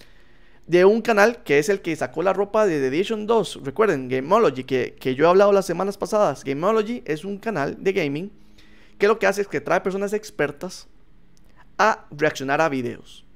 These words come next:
sobre gaming. ¿Qué pasó? Que trajeron para el primer, eh, trailer de, de, de, de Before, que fue en un edificio donde subía, se veían zombies y todo. Para ese video trajeron dos personas expertas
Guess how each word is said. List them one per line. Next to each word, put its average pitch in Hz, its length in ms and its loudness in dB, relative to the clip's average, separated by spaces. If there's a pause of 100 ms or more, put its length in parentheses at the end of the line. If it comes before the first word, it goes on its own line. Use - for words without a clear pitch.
(100)
sobre 196 280 2
gaming. 143 440 -4 (540)
¿Qué - 120 -4
pasó? 156 240 2
Que 165 80 -4
trajeron 135 500 -2
para 127 180 0
el 120 120 -2
primer, 127 400 -8 (160)
eh, 143 160 2
trailer 160 340 0
de, 120 140 -6
de, 123 120 -4
de, 120 220 -4
de 135 220 -2
Before, 185 340 -6
que 135 100 -8
fue 123 220 -4
en 131 80 -2
un 160 140 -4
edificio 175 540 0
donde 131 140 -4
subía, 131 380 0
se 156 100 -4
veían 147 200 -4
zombies 185 320 -4
y 202 40 -8
todo. 196 360 -4 (680)
Para 151 160 4
ese 233 160 2
video 175 340 2
trajeron 143 440 -4
dos 262 180 -2
personas 190 460 -6
expertas 226 840 -6